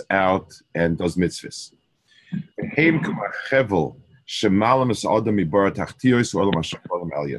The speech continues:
it's like a rope that brings a person up to the Olam Elyon.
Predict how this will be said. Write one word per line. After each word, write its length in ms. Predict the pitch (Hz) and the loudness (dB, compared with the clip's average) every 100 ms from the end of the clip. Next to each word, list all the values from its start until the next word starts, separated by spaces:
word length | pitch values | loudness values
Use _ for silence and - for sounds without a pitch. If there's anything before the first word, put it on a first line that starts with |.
| - _ - 92 | -12 _ -8 -4
it's 100 | 101 | 0
like 160 | 117 127 | 0 2
a 60 | |
rope 380 | 127 139 160 - | 4 6 4 4
that 180 | 107 - | -4 -2
brings 180 | 127 110 | -2 -2
a 60 | |
person 480 | - 123 107 - 101 - | -4 -4 -4 -4 -6 -2
up 220 | 110 110 _ _ _ _ - | 0 0 _ _ _ _ -6
to 80 | 104 | 0
the 80 | 95 | 2
Olam 260 | 98 95 | 4 2
Elyon. 260 | 87 73 69 | 2 0 -4